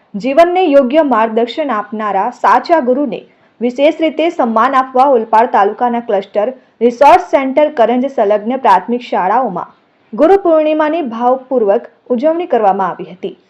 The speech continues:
ઉજવણીના ભાગરૂપે શાળાઓમાં શિક્ષકોએ બાળકો સમક્ષ જીવનમાં ગુરુની વિશેષ મહત્તા વિશે વાતો રજૂ કરી હતી.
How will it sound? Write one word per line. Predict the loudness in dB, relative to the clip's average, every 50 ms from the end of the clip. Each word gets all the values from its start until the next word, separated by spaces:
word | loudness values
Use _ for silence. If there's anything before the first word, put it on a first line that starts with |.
| _ _ _ _ _ _
ઉજવણીના | -2 2 2 4 4 4 4 4 4 4
ભાગરૂપે | 4 4 2 2 2 2 0 0 0 -2 -2
શાળાઓમાં | 0 2 2 4 4 4 4 4 4 2 0 -4
શિક્ષકોએ | -4 -8 -10 -12 -2 -2 -2 2 4 4 4 4 4 2 -4 _ _ _ _ _ _ _
બાળકો | 2 4 6 6 6 6 4 4 0 0
સમક્ષ | 0 -2 -2 -2 -4 -6 -4 -4 -4 -4 -2
જીવનમાં | -4 -2 -2 -2 -2 -2 -2 0 0 0 -2 0
ગુરુની | 0 0 0 0 -2 -2 -2
વિશેષ | -4 -6 -8 -2 2 2 2 2 -2 -6
મહત્તા | -8 -8 -8 -10 -12 -14 -4 _ 0 0 0 0 -6
વિશે | -10 -10 -6 -4 -4 -4 -4 -6 -8 -12 _ _ _ _ _
વાતો | 2 4 6 6 6 4 2 2
રજૂ | 0 -2 -2 -4
કરી | -4 -4 -4 -4 -6
હતી. | -10 -12 -12 -12 -12 -12